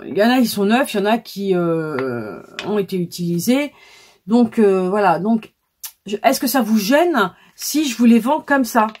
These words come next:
Alors, certains ont des pochettes, mais le problème, c'est que, ben, je n'ai plus de pochette plastique pour les mettre dedans. Et le temps que j'en rachète, euh, bah, déjà, ça va me coûter bonbon,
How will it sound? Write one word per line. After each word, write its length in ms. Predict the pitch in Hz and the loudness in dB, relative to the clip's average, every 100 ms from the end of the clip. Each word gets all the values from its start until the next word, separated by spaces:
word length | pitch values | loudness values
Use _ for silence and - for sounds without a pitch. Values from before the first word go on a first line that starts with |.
| _ _ _ - - | _ _ _ -14 -2
Alors, 180 | 214 220 | -2 0
certains 300 | 320 - 339 | -4 2 2
ont 100 | 285 | 4
des 140 | 240 | 2
pochettes, 360 | 240 226 339 311 | 2 0 -2 0
mais 60 | |
le 80 | 240 | -2
problème, 220 | 254 302 | 0 -2
c'est 160 | - 226 | -2 -4
que, 180 | 254 247 | -2 0
ben, 300 | 214 208 202 | 2 2 0
je 100 | 190 | 0
n'ai 80 | |
plus 160 | 220 294 | 0 0
de 80 | - | -4
pochette 320 | 240 285 233 | -4 -4 -8
plastique 400 | 262 240 294 240 | -6 -6 -6 -4
pour 80 | 233 | -2
les 80 | 226 | 0
mettre 180 | 233 | 0
dedans. 340 | 202 214 214 220 _ - _ _ 185 | -2 -2 -4 -8 _ -20 _ _ 2
Et 100 | 226 | 4
le 140 | 240 | 4
temps 180 | 294 311 | 0 -2
que 40 | |
j'en 180 | 247 240 | 0 2
rachète, 540 | 226 220 247 262 294 | 2 0 -2 -2 -2
euh, 160 | 208 180 | -4 -4
bah, 140 | 165 | -4
déjà, 260 | 170 175 214 | -4 -4 -4
ça 140 | 220 | -6
va 120 | 185 175 | -6 -4
me 360 | 170 160 160 | -2 -2 -6
coûter 340 | 156 175 214 202 | -10 -12 -6 -2
bonbon, 340 | 196 208 320 | -2 -2 -2